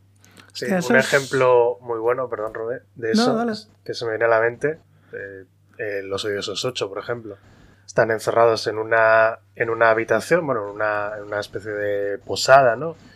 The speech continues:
Speaker 1: Un parador. Eh, y es una habitación grande, donde hay lugar para que haya personajes posicionados a lo largo de toda la habitación.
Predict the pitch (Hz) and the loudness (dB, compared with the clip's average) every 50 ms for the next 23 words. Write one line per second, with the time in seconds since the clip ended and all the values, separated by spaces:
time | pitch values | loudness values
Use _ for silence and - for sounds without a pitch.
0 | - - - _ _ _ - 113 - 120 113 113 107 110 131 156 - - - - | -20 -20 -20 _ _ _ -20 -6 0 2 4 4 4 4 2 0 0 -4 -20 -20
1 | - - - - - - - _ _ _ - 127 120 117 110 110 107 107 107 107 | -20 -20 -20 -20 -20 -20 -20 _ _ _ 0 2 4 4 4 4 2 0 0 -2
2 | 107 104 110 113 - _ _ - - 147 135 123 123 120 - - 143 127 123 120 | -2 -2 -4 -6 -8 _ _ -14 -6 -2 0 2 2 2 0 0 0 4 6 6
3 | 117 120 117 120 110 - 139 131 120 113 123 131 156 160 143 135 143 - - - | 6 6 4 2 0 2 2 0 2 4 6 6 6 4 2 -6 -12 -14 -16 -20
4 | - _ - - 120 107 104 107 107 110 110 110 113 107 113 120 123 135 - - | -20 _ -8 -6 -6 -4 -2 -2 -2 0 0 0 2 4 6 6 6 6 4 4
5 | 127 117 113 107 110 107 104 104 101 - _ - - _ - - - - 120 117 | 4 4 2 0 -2 -6 -6 -8 -10 -12 _ -20 -20 _ -20 -6 0 2 4 4
6 | 117 113 117 113 - - 117 123 131 - - - 101 95 - - - - 123 104 | 4 4 2 0 -2 0 2 2 2 2 0 -6 -10 -10 -12 -12 -12 -10 -10 -8
7 | 107 104 - - 107 101 107 104 107 107 107 - - 110 107 107 110 110 110 107 | -10 -10 -8 -8 -6 -2 -2 0 0 -2 -2 -4 -4 -2 -2 0 0 -2 -2 -2
8 | 107 104 104 101 110 107 110 117 117 120 117 - - 147 143 165 | -4 -6 -4 -4 -2 -2 -2 -2 -2 -2 -4 -4 -4 -6 -6 -8